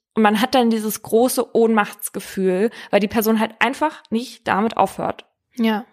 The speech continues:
Speaker 2: Was man ja machen kann, ist zum Beispiel zivilrechtlich gegen einen Stalker vorgehen. Das hatte ja auch Maria aus deinem Fall gemacht. Die war dann zum Familiengericht gegangen und hat einen Antrag auf einstweilige Anordnung gestellt.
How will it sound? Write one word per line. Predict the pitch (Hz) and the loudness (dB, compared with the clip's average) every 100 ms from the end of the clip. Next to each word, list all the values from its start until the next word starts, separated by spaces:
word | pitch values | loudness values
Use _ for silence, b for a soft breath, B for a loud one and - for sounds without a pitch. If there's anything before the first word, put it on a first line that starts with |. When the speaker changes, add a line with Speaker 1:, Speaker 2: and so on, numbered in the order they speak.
| _ _ _ B B B - | _ _ _ B B B 0
Speaker 2:
Was | 233 240 | 0 2
man | 262 | 0
ja | 247 233 | 2 0
machen | 226 214 185 | -2 -4 -8
kann, | - 233 269 294 - | -2 2 2 0 -2
ist | - 220 - | -4 -4 -2
zum | 208 | 0
Beispiel | 196 196 - 214 202 | 0 -2 0 2 2
zivilrechtlich | - 214 208 220 202 190 - 180 180 - | 0 0 4 4 2 -2 -6 -8 -8 -4
gegen | 190 180 | -4 -4
einen | 185 190 | -6 -10
Stalker | - 185 - 170 | -6 -8 -6 -10
vorgehen. | - 196 196 220 220 | -4 -4 0 0 0
Das | 208 | 0
hatte | 220 214 | -2 0
ja | 196 185 | 2 2
auch | 196 | 0
Maria | 196 190 208 240 226 | -4 -4 0 2 2
aus | 220 | 0
deinem | 185 190 | -2 -4
Fall | 190 - 240 | -4 -4 -4
gemacht. | 254 262 302 - - B B B B - | -2 0 0 -2 -16 B B B B -8
Die | 208 | 0
war | 220 | 2
dann | 214 | 2
zum | 202 202 | 0 -4
Familiengericht | 196 202 285 285 254 247 247 - | -2 0 2 2 0 0 0 -2
gegangen | 233 220 208 | -2 0 0
und | 202 | -4
hat | 202 | -4
einen | 180 | -2
Antrag | 202 214 - 202 | 2 2 0 -2
auf | - 185 - | -2 -6 -8
einstweilige | - 202 202 - 185 185 - - | -2 0 0 -2 -2 -2 -4 -2
Anordnung | 190 - 180 - - 180 214 - | -4 -4 -8 -10 -12 -12 -14 -12
gestellt. | 214 196 - 185 185 311 - | -6 -4 -4 -2 0 -2 -4